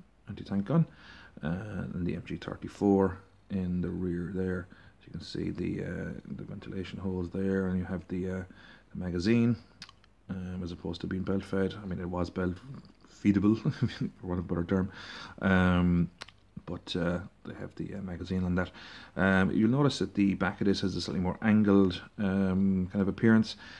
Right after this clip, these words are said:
The D model, um, which I'll be reviewing in a while, uh, had a kind of slightly more flat, uh, sort of appearance, even though it was, it was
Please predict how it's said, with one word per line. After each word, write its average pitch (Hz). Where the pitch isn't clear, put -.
The 95
D 113
model, 92
um, 92
which 101
I'll 95
be 92
reviewing 92
in 95
a 92
while, 113
uh, 90
had 98
a 90
kind 92
of 85
slightly -
more 90
flat, -
uh, 92
sort -
of -
appearance, 92
even 92
though 90
it 90
was, 90
it 98
was -